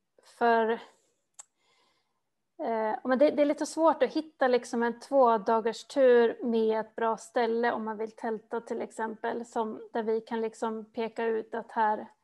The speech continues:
här kan man tälta. Ehm, så egentligen så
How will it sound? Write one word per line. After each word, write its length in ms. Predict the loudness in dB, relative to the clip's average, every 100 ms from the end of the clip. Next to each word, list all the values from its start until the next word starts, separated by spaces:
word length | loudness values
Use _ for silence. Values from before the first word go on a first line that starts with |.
| _ _
här 120 | -12 -10
kan 160 | -4
man 160 | -4 -4
tälta. 460 | -4 -6 -2 -2 -2 -12 -20 -20 _
Ehm, 560 | 0 2 2 0 -2 -10 _ _ _ _ _ -20 -20 _ _
så 640 | -14 -4 2 4 4 4 2 -4
egentligen 840 | -4 0 0 0 -4 -6 -4 -4
så 280 | -6 -4 -2